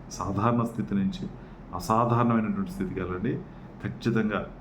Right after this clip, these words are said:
నాలెడ్జ్ని గెయిన్ చేయండి, కష్టపడండి, పట్టుదలతో ఉండండి, ఆత్మవిశ్వాసాన్ని నిండుగా ఉండేలా చూసుకోండి.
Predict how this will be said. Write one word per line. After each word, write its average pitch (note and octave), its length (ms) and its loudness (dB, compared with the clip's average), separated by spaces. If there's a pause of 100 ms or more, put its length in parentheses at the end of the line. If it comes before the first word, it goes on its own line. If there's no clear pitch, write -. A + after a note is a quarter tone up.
(120)
నాలెడ్జ్ని F#2+ 540 2
గెయిన్ F2+ 200 0
చేయండి, E2 320 -4 (600)
కష్టపడండి, F2+ 640 -4 (920)
పట్టుదలతో G#2+ 500 0
ఉండండి, F2 340 -4 (480)
ఆత్మవిశ్వాసాన్ని F#2+ 1040 -2
నిండుగా A2 320 4
ఉండేలా G2 260 2
చూసుకోండి. E2+ 540 -8